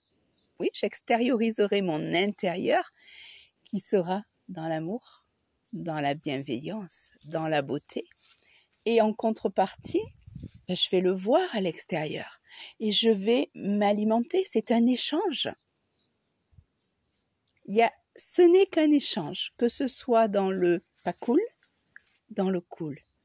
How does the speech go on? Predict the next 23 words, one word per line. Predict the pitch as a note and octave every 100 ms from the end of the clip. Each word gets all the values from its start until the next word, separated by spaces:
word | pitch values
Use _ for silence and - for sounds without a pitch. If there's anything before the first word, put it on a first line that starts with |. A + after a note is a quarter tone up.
| _ _ _
Ce | - A#3
n'est | G#3+ G#3+ A3+
qu'un | - F#3+ F3+
échange, | F3 - D#3+ - - - _ _
toujours. | - F#4 - G#3 - - - - _ _ - - - -
C'est, | - - B3 A#4 _ - _ _
c'est | - D#4
un | D4
circuit | D4 F4 - F4
fermé, | - E4 D4 A3+
on | C4
va | A#3 F#3+
dire. | - G#3+ - _ _ -
Voilà. | A3+ D#3 F3 _ _ _ _ - _ _ _ _ _ _ _ _ _ _ - _ -
Et | F#3
donc | G#3 G#3
à | G#3
vous | E3+ D#3+ A#3+ - _ _ _ _ _ _ _ _ _ _ _ G3
de | G3+
prendre | - - A#3+ A3+
conscience | A3 G#3 - A3 G#3
de | F3 E3+
tout. | - - -